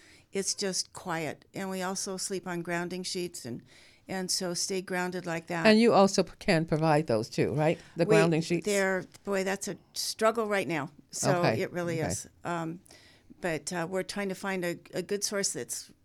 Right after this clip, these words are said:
Speaker 1: reasonable because, uh, right now it's not reasonable for the average person to, to get. So,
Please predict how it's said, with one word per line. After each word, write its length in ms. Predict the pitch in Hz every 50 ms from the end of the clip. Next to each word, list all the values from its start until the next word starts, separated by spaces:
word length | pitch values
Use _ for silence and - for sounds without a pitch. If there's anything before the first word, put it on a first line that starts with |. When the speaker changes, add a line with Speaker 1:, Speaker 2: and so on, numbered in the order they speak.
| _ -
Speaker 1:
reasonable 580 | 185 202 208 208 226 226 226 247 262 285 330 302 _ _ _ _ _ _ _ _ -
because, 680 | - 196 - - 196 196 190 185 - - - - - _ - - -
uh, 200 | 185 180 175 175 180
right 220 | 180 185 - -
now 240 | - 190 190 180 180
it's 400 | 180 - - - - - - - - -
not 220 | 185 185 - - 175
reasonable 380 | 185 180 - 185 175 170 175
for 220 | 175 - - 170 165
the 140 | 190 170 135
average 300 | 170 170 160 170 - -
person 340 | - - - - 147 - -
to, 260 | - - 143 156 196 - _ _ _ _ - - _ _ _ _ -
to 180 | - - 175
get. 420 | 170 170 160 131 - - - - - -
So, 260 | - - - 165 160